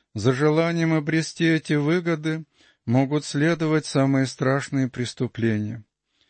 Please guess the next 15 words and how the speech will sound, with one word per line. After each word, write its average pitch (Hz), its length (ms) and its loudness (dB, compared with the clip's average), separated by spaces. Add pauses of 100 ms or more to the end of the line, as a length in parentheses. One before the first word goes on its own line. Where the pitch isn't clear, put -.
(380)
Как 120 200 0
говорят 147 400 2
святые 156 560 0
отцы, 180 500 -4 (520)
есть 143 340 2
люди, 170 320 2
которым 160 500 0
поразительным 170 960 0
образом 131 540 0
во 135 120 2
всех 143 320 -2
их 139 200 -2
делах 143 420 0
сопутствует 143 840 -2
успех. 117 600 -4